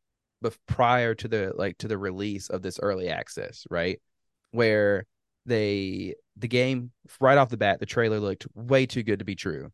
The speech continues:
Like an open world, uh, uh, an open world zombie game made in Unreal Engine five, I think is what it was. Um, had all these kind of different, they were promising, like, open worldness, like, s-,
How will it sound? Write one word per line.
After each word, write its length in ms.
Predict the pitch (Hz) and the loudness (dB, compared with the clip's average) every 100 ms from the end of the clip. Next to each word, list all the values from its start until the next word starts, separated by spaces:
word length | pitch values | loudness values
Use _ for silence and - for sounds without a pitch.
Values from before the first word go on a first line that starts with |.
| - | -8
Like 180 | 101 101 | -6 -4
an 80 | 98 | 0
open 320 | 131 135 127 | 2 2 -2
world, 560 | 117 117 117 113 104 - _ _ - | 2 2 4 2 -2 -12 _ _ -6
uh, 360 | 98 90 92 - _ - _ - | -4 -4 -6 -10 _ -20 _ -6
uh, 120 | 107 - | -4 -2
an 80 | 107 | -2
open 260 | 117 131 117 | -2 -2 2
world 220 | 120 113 | 2 2
zombie 280 | 110 113 110 | -2 -2 -4
game 300 | 104 104 101 | -4 -4 -2
made 180 | 107 | -4
in 60 | 110 | -2
Unreal 340 | 101 113 107 | -6 -4 -4
Engine 260 | 110 104 107 | -4 -6 -10
five, 360 | - 101 101 98 | -4 -2 0 -2
I 60 | |
think 160 | 101 101 | -6 -8
is 120 | 98 | -6
what 100 | 101 | -4
it 80 | 104 | -2
was. 440 | 98 98 98 104 _ _ _ _ - | -2 -2 -4 -8 _ _ _ _ -6
Um, 580 | 110 107 95 92 90 87 _ _ _ _ _ | -4 -4 -6 -10 -14 -18 _ _ _ _ _
had 460 | - 113 107 104 95 | -2 0 2 0 -2
all 200 | 104 117 | 0 0
these 200 | 117 107 | 0 -6
kind 200 | 117 113 | -6 -4
of 60 | 107 | -4
different, 280 | 110 101 | -2 -2
they 100 | 113 | 0
were 80 | 110 | 0
promising, 520 | - 113 110 104 101 95 | 0 -2 -2 -4 -8 -8
like, 220 | 90 - | -10 -6
open 280 | 120 113 113 | -6 -4 -4
worldness, 540 | 120 110 101 87 90 | -2 -2 -4 -8 -6
like, 160 | 92 | -6
s-, 80 | 95 | -6